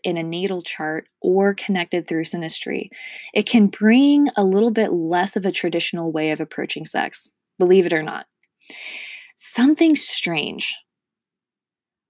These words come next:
So I like to rock climb. I've got Venus in, uh, Aries,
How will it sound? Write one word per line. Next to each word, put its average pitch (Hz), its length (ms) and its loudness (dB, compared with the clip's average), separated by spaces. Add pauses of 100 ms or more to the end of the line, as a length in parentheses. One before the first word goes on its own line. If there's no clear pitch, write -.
(220)
So 220 520 4 (260)
I 233 160 4
like 294 240 2
to - 120 -8
rock 147 200 -4
climb. - 300 -16 (800)
I've 190 140 0
got 190 240 2
Venus 180 540 -6
in, 160 500 -12 (800)
uh, 160 260 -2
Aries, 143 420 -4